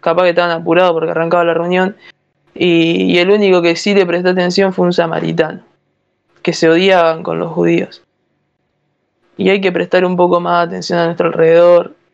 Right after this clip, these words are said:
a nuestra familia, a veces en nuestra casa. A Dios se lo sirve en la gente. Es la mejor manera de servir a Dios.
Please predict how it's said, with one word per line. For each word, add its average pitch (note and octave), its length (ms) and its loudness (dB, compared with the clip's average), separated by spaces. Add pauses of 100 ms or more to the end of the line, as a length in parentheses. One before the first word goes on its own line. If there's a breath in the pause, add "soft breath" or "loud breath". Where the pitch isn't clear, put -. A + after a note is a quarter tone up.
(320)
a E3+ 100 -2
nuestra E3+ 300 -4
familia, E3+ 680 0
a - 20 0
veces G#3 300 0
en E3+ 80 -2
nuestra E3+ 300 -6
casa. F#3 420 -4 (1120)
A - 160 -2
Dios F#3 220 0
se F3+ 120 0
lo F3 100 0
sirve F3 240 0
en E3 60 -2
la D#3+ 80 -4
gente. D#3+ 400 -6 (2750)
Es E3+ 140 0
la E3 100 0
mejor E3+ 380 -4
manera E3 400 -2
de E3 140 -6
servir F2+ 320 -6
a F2 40 -6
Dios. - 300 -12